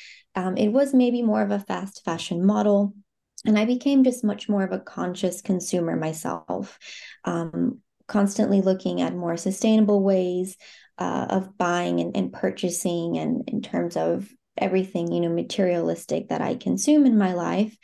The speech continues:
And then, you know, secondhand and, and pre-loved and vintage started to become more of a theme. And really, when I moved here, it became even bigger, because here the, you know, flea market culture and, uh, secondhand culture, it's,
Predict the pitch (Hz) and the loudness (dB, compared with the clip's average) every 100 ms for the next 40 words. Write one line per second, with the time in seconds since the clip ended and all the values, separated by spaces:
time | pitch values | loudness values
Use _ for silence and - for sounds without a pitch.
0 | - - - - - 220 226 262 269 254 | -18 -16 -16 -14 -2 2 6 6 6 4
1 | 247 220 - 247 - 226 214 220 214 196 | 2 2 0 -4 0 0 2 2 2 0
2 | 196 196 190 190 214 208 190 185 185 180 | 0 0 -2 0 0 2 0 -2 -4 -6
3 | 185 185 190 175 190 - 175 170 170 175 | -2 0 0 -2 -6 -2 0 0 -2 -8
4 | 175 - 175 170 165 160 165 165 170 165 | -8 -6 -4 0 0 0 -2 -4 -4 -4
5 | 156 156 165 160 165 - - - - _ | -4 -4 -4 -4 -6 -10 -18 -20 -20 _
6 | - 226 262 254 220 190 190 202 196 - | 2 4 6 6 4 4 4 2 0 -2
7 | 165 160 - 196 - 196 190 180 180 180 | -2 0 -2 -4 -4 -2 -2 -2 -4 -4
8 | 165 190 214 190 - 175 190 - 202 202 | -2 0 0 -2 -4 -6 -6 -2 0 2
9 | 190 170 170 202 - 208 196 180 180 - | 0 -2 -2 -4 -6 -2 0 0 -4 -6
10 | - 254 269 247 226 240 - - 196 185 | -2 4 6 6 2 -2 -2 -2 -2 -2
11 | - 185 175 170 180 170 160 165 190 - | -4 -2 0 0 -2 -4 -6 -6 -8 -10
12 | - - - - - 202 262 269 254 240 | -18 -18 -14 -6 -4 0 2 4 4 4
13 | 226 208 202 220 208 202 202 - | 2 -2 0 0 2 2 0 -8